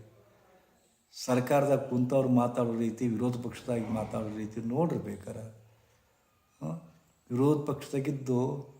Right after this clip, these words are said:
ಅವ್ರು ಹಂಗೆ, ಇವ್ರು ಹಿಂಗೆ, ಅಷ್ಟು ಪರ್ಸೆಂಟ್ ತಿಂತಾರೆ, ಇಷ್ಟು ಪರ್ಸೆಂಟ್ ತಿಂತಾರೆ, ಹಂಗೆ ಮಾಡ್ತಾರೆ, ಹಿಂಗೆ ಮಾಡ್ತಾರೆ ಅಂತ ವಿರೋಧ ಪಕ್ಷದವರು,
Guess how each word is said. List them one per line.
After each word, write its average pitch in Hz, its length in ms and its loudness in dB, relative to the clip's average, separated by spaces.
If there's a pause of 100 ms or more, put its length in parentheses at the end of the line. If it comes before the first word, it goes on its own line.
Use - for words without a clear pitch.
(320)
ಅವ್ರು 113 200 -4
ಹಂಗೆ, 135 600 2
ಇವ್ರು 104 160 -2
ಹಿಂಗೆ, 135 840 0 (680)
ಅಷ್ಟು - 280 -8
ಪರ್ಸೆಂಟ್ 123 440 0
ತಿಂತಾರೆ, 123 420 2
ಇಷ್ಟು 127 240 -2
ಪರ್ಸೆಂಟ್ 127 420 -4
ತಿಂತಾರೆ, 123 380 -4
ಹಂಗೆ 123 400 0
ಮಾಡ್ತಾರೆ, 123 720 -4 (120)
ಹಿಂಗೆ 143 280 4
ಮಾಡ್ತಾರೆ 123 480 2
ಅಂತ 120 260 -6
ವಿರೋಧ 120 300 0
ಪಕ್ಷದವರು, 117 760 -8